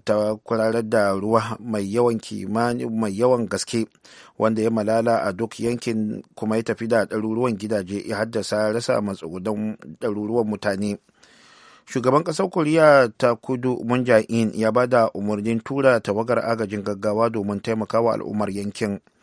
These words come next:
Ana gina madatsar ruwan ta Zipian ne a kan kuɗi kimanin dala miliyan ɗari, wanda ake kyautata zaton za a kammala a shekara mai zuwa.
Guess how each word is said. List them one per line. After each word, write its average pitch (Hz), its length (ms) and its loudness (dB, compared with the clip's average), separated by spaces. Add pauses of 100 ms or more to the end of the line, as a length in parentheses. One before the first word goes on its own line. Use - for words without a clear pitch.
(640)
Ana 110 300 0
gina 110 380 2
madatsar 107 560 0
ruwan 113 440 0
ta 110 300 6
Zipian 107 540 -2
ne 101 200 0 (580)
a 95 120 -8
kan 120 360 2
kuɗi 113 640 -4
kimanin 113 600 0
dala 117 320 0
miliyan 104 420 -4
ɗari, 98 300 -2 (160)
wanda 110 440 2
ake 110 280 -2
kyautata 127 320 -4
zaton 104 340 -2
za 110 160 0
a 101 60 -6
kammala 110 400 0
a 92 80 -8
shekara 104 400 -2
mai 98 140 -6
zuwa. 101 340 0